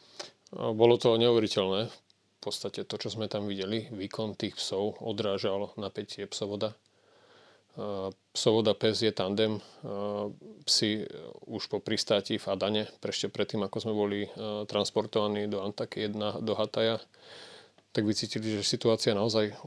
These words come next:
ostrá, vážna. Tie psi okrem toho, že hľadali, spali a jedli, nerobili nič, nepobehovali, neštekali, nenaháňali motýle, nič také. Len robili a oddychovali. Eh, neuveriteľný výkon a samých psovodov to prekvapilo.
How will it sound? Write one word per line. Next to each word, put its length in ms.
ostrá, 480
vážna. 400
Tie 160
psi 240
okrem 240
toho, 240
že 160
hľadali, 480
spali 640
a 80
jedli, 480
nerobili 400
nič, 320
nepobehovali, 720
neštekali, 480
nenaháňali 560
motýle, 400
nič 160
také. 400
Len 240
robili 400
a 80
oddychovali. 480
Eh, 80
neuveriteľný 640
výkon 400
a 100
samých 400
psovodov 480
to 160
prekvapilo. 560